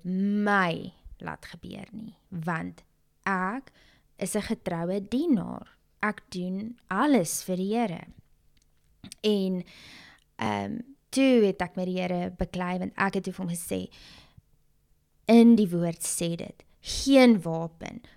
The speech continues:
wat teen my gevorm word, sal slaag nie. No weapon that is formed against me shall prosper." En kyk nou wat het hier laat gebeur. So,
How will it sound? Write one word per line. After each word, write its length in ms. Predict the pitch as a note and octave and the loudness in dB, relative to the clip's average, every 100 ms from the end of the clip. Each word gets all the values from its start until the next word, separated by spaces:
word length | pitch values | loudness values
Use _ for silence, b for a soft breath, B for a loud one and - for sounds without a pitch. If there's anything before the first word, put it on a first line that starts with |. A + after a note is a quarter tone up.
| - | -6
wat 160 | F#3+ G#3 | -4 0
teen 160 | F#3+ E3+ E3 | 0 0 -2
my 220 | E3 F3 E3 | 0 0 -2
gevorm 540 | E3+ - - E3+ F3+ | -6 -8 -6 -6 -6
word, 300 | F3+ - - _ | -10 -14 -16 _
sal 160 | - E3+ | -6 -6
slaag 600 | - - - F3 F3+ - | -4 -6 -6 -6 -8 -12
nie. 180 | - - - - _ _ _ - | -14 -14 -16 -20 _ _ _ 4
No 400 | A3 A#3+ B3 A#3+ | 8 8 8 8
weapon 420 | G#3 G3 G3 F#3 | 6 4 0 0
that 180 | F3 E3 | -2 -4
is 120 | - | -8
formed 300 | F3 F3 E3 | -6 -4 -4
against 300 | - E3+ - | -6 -8 -8
me 80 | F3+ | -10
shall 200 | - E3+ | -10 -10
prosper." 560 | - G3 F3+ - - F3 B B B B B B - | 2 2 2 -2 -10 -14 B B B B B B 0
En 200 | G#3 F#3 | 0 2
kyk 300 | - A#3 - | 6 6 6
nou 140 | G#3 F3+ | 0 -2
wat 180 | E3 - | -4 -8
het 160 | F3+ | -12
hier 120 | - | -10
laat 240 | F3+ F#3 - | -12 -12 -14
gebeur. 520 | - G3 - - - _ b b b | -16 -14 -14 -14 -20 _ b b b
So, 320 | - - | -8 -6